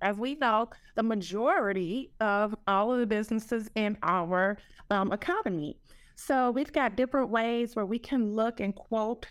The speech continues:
health insurance based on the actual health of the group.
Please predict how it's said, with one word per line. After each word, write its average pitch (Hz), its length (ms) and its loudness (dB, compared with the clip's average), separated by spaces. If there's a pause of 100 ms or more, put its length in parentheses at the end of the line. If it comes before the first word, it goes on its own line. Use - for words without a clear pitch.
(160)
health 220 380 -2
insurance 277 640 2
based 214 300 -2
on 196 120 2
the 185 180 -4
actual 202 480 -4
health 190 360 -2
of 175 180 0
the 175 80 -2
group. 160 400 -4